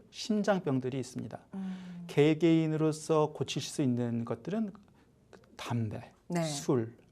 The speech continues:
Speaker 1: 비만 그런 게 있죠.
Speaker 2: 네. <laughs> 많이들 하시는.
Speaker 1: 네.
Speaker 2: 네. 그러면 사실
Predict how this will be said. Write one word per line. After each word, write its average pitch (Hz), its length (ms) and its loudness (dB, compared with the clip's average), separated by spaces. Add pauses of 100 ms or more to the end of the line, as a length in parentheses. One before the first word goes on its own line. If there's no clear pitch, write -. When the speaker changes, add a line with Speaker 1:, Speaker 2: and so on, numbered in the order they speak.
(120)
Speaker 1:
비만 123 520 2
그런 123 180 -2
게 120 120 -4
있죠. - 240 -14 (100)
Speaker 2:
네. 165 400 0
<laughs> 269 920 2
많이들 185 420 4
하시는. 214 560 2
Speaker 1:
네. 131 220 4
Speaker 2:
네. 156 640 -2 (260)
그러면 320 300 6
사실 330 400 2